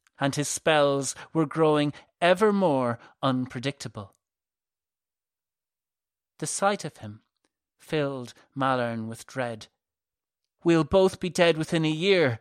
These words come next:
she told her younger sister, "or in the witch's cage." Elisa pretended not to hear. Her curly hair floated above her head, threaded with impossible jewels,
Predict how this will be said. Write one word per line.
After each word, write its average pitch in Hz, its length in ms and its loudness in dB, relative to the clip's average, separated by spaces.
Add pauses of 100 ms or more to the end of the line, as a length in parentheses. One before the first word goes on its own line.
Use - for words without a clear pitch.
(300)
she - 180 -8
told 120 380 0
her 123 100 -4
younger 120 300 -6
sister, - 500 -10 (600)
"or 180 220 8
in 208 180 6
the 190 80 2
witch's 190 420 2
cage." 160 640 -2 (1900)
Elisa 202 520 -2 (420)
pretended 139 560 -4
not 117 240 -4
to 127 120 -14
hear. 107 320 -14 (880)
Her 170 120 2
curly 202 480 4
hair 143 440 -6 (340)
floated 160 540 -2
above 139 280 -2
her 139 140 -6
head, 117 440 -14 (500)
threaded 160 600 0 (180)
with 147 180 -6
impossible 143 640 -4
jewels, 123 640 -8